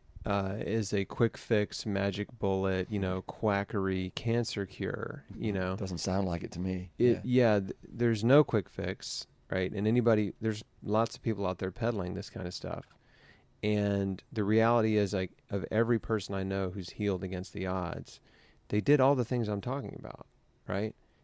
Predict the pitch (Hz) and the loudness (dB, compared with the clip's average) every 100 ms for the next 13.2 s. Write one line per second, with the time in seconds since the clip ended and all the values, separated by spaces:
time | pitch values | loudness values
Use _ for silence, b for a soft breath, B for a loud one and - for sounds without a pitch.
0 | - 104 104 113 131 151 156 123 120 120 | -6 -4 -2 0 2 2 0 0 2 0
1 | 120 107 - 131 131 95 98 92 - 104 | -2 -6 -4 -2 -2 -2 -6 -6 -4 -2
2 | 101 107 104 98 113 107 - 92 - 95 | 0 2 0 0 -2 -2 -2 -4 -4 -4
3 | 98 95 107 107 113 123 127 104 - - | -4 -4 -6 -2 -2 -2 -4 -8 -12 -20
4 | 101 B B - 101 104 123 139 151 147 | -20 B B -10 -6 2 6 6 6 2
5 | 139 117 - 113 113 98 - - 107 107 | -2 -2 -2 -2 -2 -6 -12 -4 -2 -2
6 | 107 98 95 - - - - 98 98 92 | -2 -2 -2 -8 -10 -8 -6 -2 -2 -2
7 | 90 92 B B B _ - 92 90 - | -4 -4 B B B _ -8 -6 -4 2
8 | 123 135 - 135 139 139 - _ _ _ | 2 2 -2 0 0 -2 -6 _ _ _
9 | _ 107 104 120 - 131 123 - 101 98 | _ 0 2 2 2 0 0 -2 -2 2
10 | 104 110 117 110 110 - 95 92 - - | 2 2 -2 -2 -2 -4 -8 -8 -10 -6
11 | 107 110 107 - 113 101 95 82 - _ | -2 0 -2 -2 -2 0 -2 -8 -18 _
12 | _ _ - - - - 98 92 87 - | _ _ -20 -20 -14 -4 -2 -2 -6 -10
13 | - | -14